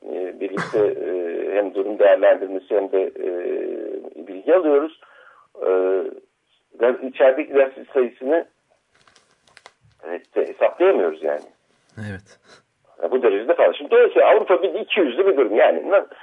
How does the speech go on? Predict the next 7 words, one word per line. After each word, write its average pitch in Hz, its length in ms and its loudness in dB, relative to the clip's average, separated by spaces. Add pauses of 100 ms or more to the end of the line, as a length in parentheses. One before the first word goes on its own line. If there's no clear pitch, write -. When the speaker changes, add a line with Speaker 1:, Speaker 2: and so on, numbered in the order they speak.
(160)
Speaker 1:
Merkel - 500 4
Sarkozy 143 420 2
ile 120 160 2
başlayan 76 440 0
ki 113 140 -10
bugünlere 139 420 0
gelmede 107 600 2